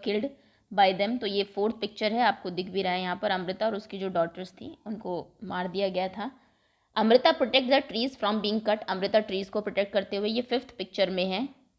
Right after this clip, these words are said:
यहाँ पर उसने जो है उनको हग कर लिया था, ट्री को गले लगा लिया था कि पहले आपको मुझे मारना होगा अगर आपको पेड़ों को काटना है तो। The village elders talking to the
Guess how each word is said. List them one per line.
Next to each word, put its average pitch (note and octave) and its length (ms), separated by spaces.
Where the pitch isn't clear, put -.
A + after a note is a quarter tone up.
यहाँ F#3+ 260
पर F#3+ 100
उसने G3+ 240
जो F#3+ 180
है G#3 340
उनको F#3+ 340
हग G#3 200
कर F#3 160
लिया F#3 180
था, G#3 120
ट्री F#3+ 240
को A3 160
गले F3+ 200
लगा F3 240
लिया F3 160
था G3 140
कि G#3+ 140
पहले F3+ 380
आपको F3+ 440
मुझे F#3 280
मारना E3+ 340
होगा F3+ 260
अगर A#3 220
आपको G3+ 220
पेड़ों E3+ 260
को D#3 120
काटना D#3 340
है F3+ 140
तो। - 200
The A3 160
village B3 360
elders A3+ 680
talking A3 400
to A3 80
the A3 120